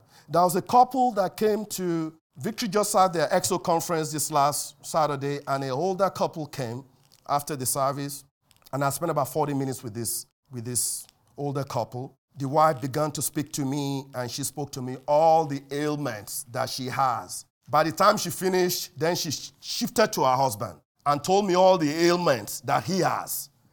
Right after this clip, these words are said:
And I tell you what, I couldn't remember one ailment. It was so long, and it was mentioning some names I've never even heard of before.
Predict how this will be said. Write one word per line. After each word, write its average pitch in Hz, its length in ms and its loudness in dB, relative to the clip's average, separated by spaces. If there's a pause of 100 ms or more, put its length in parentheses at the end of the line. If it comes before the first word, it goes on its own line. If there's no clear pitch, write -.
(220)
And 131 120 -2
I 180 80 6
tell 180 180 2
you 160 80 4
what, 170 180 2
I 165 100 6
couldn't 175 280 0
remember 156 420 4
one 143 220 0
ailment. 123 540 -4 (260)
It 165 140 -6
was 196 220 6
so 226 160 8
long, 220 340 6
and 185 140 6
it 185 60 2
was 185 220 6
mentioning 226 600 6
some 175 320 2
names 202 280 2
I've 165 160 6
never 190 240 6
even 175 200 0
heard 170 280 4
of 156 160 2
before. 117 380 -8